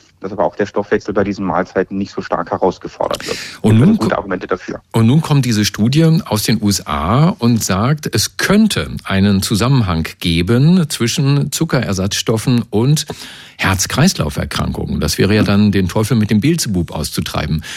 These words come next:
Speaker 2: Für wie valide halten Sie das, was da geschrieben steht?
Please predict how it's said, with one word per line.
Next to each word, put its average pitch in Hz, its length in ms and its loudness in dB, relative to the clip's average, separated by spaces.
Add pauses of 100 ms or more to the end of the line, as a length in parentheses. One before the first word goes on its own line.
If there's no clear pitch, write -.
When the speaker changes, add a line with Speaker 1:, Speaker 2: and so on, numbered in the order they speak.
(100)
Speaker 2:
Für 104 180 2
wie 170 180 6
valide 135 420 2
halten 104 260 0
Sie 80 100 -2
das, 80 220 -4
was 90 140 0
da - 120 -8
geschrieben 73 380 -4
steht? - 360 -8